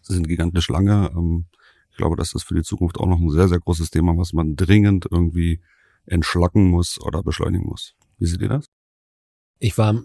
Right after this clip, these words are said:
Speaker 2: m-, vor einigen Jahren mit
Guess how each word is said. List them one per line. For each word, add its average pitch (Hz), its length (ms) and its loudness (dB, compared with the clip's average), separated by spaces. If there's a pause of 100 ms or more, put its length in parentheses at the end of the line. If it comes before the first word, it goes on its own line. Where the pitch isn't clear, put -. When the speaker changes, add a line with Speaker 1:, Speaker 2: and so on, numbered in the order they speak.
Speaker 2:
m-, 113 180 -2 (140)
vor - 280 -4
einigen 113 580 6 (200)
Jahren 127 680 4
mit - 360 2